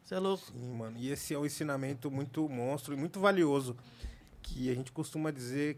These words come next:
Speaker 2: que se você entrou na música e só fez dinheiro,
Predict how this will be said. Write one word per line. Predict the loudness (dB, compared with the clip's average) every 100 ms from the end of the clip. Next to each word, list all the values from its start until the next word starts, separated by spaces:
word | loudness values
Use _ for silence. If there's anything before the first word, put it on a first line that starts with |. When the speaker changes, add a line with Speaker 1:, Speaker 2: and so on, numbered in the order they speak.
| -8
Speaker 2:
que | -10
se | -2
você | -2 2 4 6 6 6 0 -14 -20 -20 -20 -12 -6
entrou | -2 2 4
na | 4
música | 6 4 2 -4
e |
só | 2 2
fez | 6 8 8 6
dinheiro, | 4 8 10 10 8